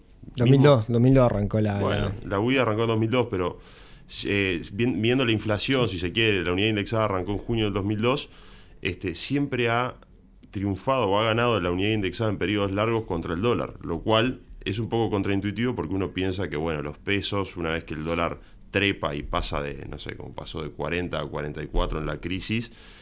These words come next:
Speaker 2: este, en la crisis, hablo del dos mil veinte, en la pandemia, dice, "Bueno, pero el dólar me protege contra esto".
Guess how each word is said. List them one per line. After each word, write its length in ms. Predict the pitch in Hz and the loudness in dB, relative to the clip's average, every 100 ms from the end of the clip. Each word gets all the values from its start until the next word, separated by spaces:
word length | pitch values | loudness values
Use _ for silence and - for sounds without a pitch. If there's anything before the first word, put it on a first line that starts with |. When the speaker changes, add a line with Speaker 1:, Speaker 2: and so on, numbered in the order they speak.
| - - - - - | -20 -20 -20 -20 -10
Speaker 2:
este, 560 | - 92 - 85 82 82 | -6 -4 -2 -2 0 0
en 80 | 80 | -2
la 140 | 82 | -2
crisis, 260 | 107 98 87 | -2 0 2
hablo 240 | 98 101 | 2 2
del 80 | 85 | 0
dos 100 | 82 | 0
mil 140 | 90 | 0
veinte, 220 | 98 101 82 | 2 0 0
en 60 | |
la 100 | 78 | -2
pandemia, 560 | 80 90 98 107 117 - - - - - - - - - - | 0 0 2 2 2 -2 -8 -20 -20 -20 -20 -20 -20 -18 -6
dice, 280 | 107 107 | -2 0
"Bueno, 300 | 95 104 92 | 0 2 0
pero 120 | 82 87 | 0 0
el 60 | |
dólar 200 | 104 110 | 2 2
me 80 | 104 | 2
protege 380 | 82 90 107 95 | 0 0 0 -2
contra 340 | 90 82 92 | -4 0 0
esto". 320 | 104 - 69 | 0 -2 -10